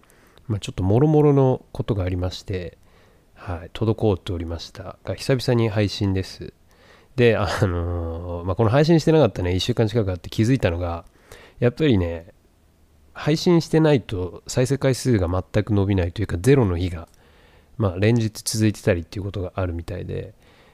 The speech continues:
でね、まあこんなね、ちっちゃいポッドキャストなんで誰が聞いてんのかなとも思いながら撮ってはいるんですけど、あ、でもそれでもやっぱり配信しないと聞かれないもんなんだっていうことを改めて痛感しまして、ちょっと頑張ってもっと配信していかなきゃなと。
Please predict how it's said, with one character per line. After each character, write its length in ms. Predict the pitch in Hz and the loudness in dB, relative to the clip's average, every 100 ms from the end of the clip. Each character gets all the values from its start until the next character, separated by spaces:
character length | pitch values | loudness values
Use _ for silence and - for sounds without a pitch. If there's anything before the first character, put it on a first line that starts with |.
| _ - | _ -2
で 60 | |
ね、 260 | 104 104 101 | 2 4 4
ま 260 | 98 90 | 2 -2
あ 40 | 90 | -4
こ 160 | - | -4
ん 60 | 120 | 0
な 80 | 139 | 2
ね、 180 | 135 139 | 4 2
ち 120 | - | -2
っ 20 | |
ち 100 | - | 0
ゃ 40 | |
い 40 | 151 | 0
ポ 80 | 110 | 0
ッ 80 | |
ド 60 | - | -2
キ 40 | |
ャ 40 | 107 | -2
ス 80 | - | -2
ト 60 | |
な 60 | 95 | -2
ん 40 | |
で 80 | 90 | 0
誰 180 | 107 156 | 2 4
が 80 | 120 | 4
聞 140 | 104 | 0
い 20 | |
て 100 | 101 | 0
ん 40 | 107 | 0
の 80 | |
か 80 | 95 | 0
な 180 | 92 95 | -2 -4
と 100 | - | -2
も 120 | 92 | 0
思 100 | 117 | 2
い 60 | 151 | 4
な 100 | 156 | 4
が 80 | 113 | 4
ら 100 | 90 | 2
撮 120 | 135 | -2
っ 40 | |
て 120 | - | -2
は 80 | 95 | 0
い 40 | 98 | 2
る 60 | |
ん 60 | 113 | 2
で 80 | 85 | 0
す 80 | |
け 100 | - | -4
ど、 320 | 87 92 87 - _ - - - | -2 0 0 -4 _ -20 -20 -16
あ、 160 | - 110 | -2 0
で 80 | 117 | 2
も 80 | 92 | 0
そ 140 | 135 | 2
れ 80 | 165 | 4
で 80 | 185 | 4
も 80 | |
や 80 | 95 | 2
っ 20 | |
ぱ 140 | 95 117 | 0 -2
り 60 | |
配 180 | - 123 | 0 -2
信 160 | - 143 | -2 -4
し 140 | - | 0
な 60 | 143 | 0
い 80 | 120 | 0
と 120 | 104 | -6
聞 120 | - | -6
か 120 | 123 | -2
れ 60 | 127 | 2
な 100 | 127 | 2
い 60 | |
も 120 | 123 123 | 2 2
ん 60 | |
な 80 | 90 | 0
ん 60 | 87 | -2
だ 60 | |
っ 20 | 87 | -6
て 160 | - | -8
い 20 | |
う 20 | 92 | -8
こ 100 | 95 | -6
と 100 | 92 | -6
を 180 | 85 - | -6 -4
改 300 | 120 143 151 | -4 0 0
め 80 | |
て 80 | 92 | 0
痛 200 | - 113 | -2 -4
感 180 | 107 113 | -2 -2
し 100 | - | -2
ま 80 | 107 | -4
し 140 | - | -6
て、 260 | 101 87 - _ _ - _ - | -10 -12 -12 _ _ -20 _ -8
ち 80 | 113 | -6
ょ 0 | |
っ 40 | 127 | -4
と 60 | |
頑 160 | 98 113 | -2 0
張 100 | 123 | 0
っ 40 | |
て 80 | - | 0
も 120 | 92 | -4
っ 20 | |
と 100 | - | -4
配 160 | 87 92 | -4 -6
信 160 | - 92 | -4 -6
し 60 | |
て 60 | - | -6
い 20 | |
か 80 | 92 | -6
な 80 | 92 | -6
き 80 | |
ゃ 20 | 82 | -6
な 160 | 85 | -10
と。 220 | - 87 | -12 -16